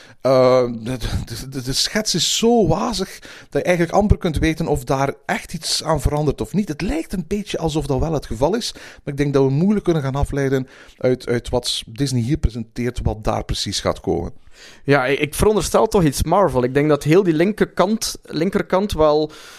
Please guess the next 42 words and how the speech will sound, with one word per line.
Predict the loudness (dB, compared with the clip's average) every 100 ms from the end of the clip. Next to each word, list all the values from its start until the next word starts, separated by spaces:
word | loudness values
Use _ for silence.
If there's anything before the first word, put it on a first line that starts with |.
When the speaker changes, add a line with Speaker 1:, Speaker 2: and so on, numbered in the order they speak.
| -20 -8
Speaker 2:
wel | 0 2 4
mee | 4 4 4
zal | 2 2
gaan | 2 2
in | 2
dat | 2 0 0
Marvel-thema. | 2 2 2 -2 -2 0 2 2 -2 -8 -20 -20 -20 -20 -6 0 0
Ja, | 0 0
wat | 0 0
de |
plannen | 0 2 4 4
dan | 2 4
zullen | 2 2 2
zijn, | 2 2 2
ja, | 0
dat | 0 -4 -2
is, | -4 -2
eh, | 0 2
dat | 0 -2
is | -2 -4
iets, | -4 -6 -4
eh, | 0 0 2 0 -4 -12 -4
dat | 0
is | 2
ook | 4
wel | 2 4
leuk | 2 2
dat | 0
we | 2
daar | 4 4
eigenlijk | 4 0 0
om | 0 0
kunnen | 0 0 0
gissen, | -2 -2 -2
dat | 0 0
we |
dat | 0 0
nog | -2 -2 -2
niet | -4 -4 -4
allemaal | -2 -2 0 0 0 0
weten, | -2 -6
hè. | -10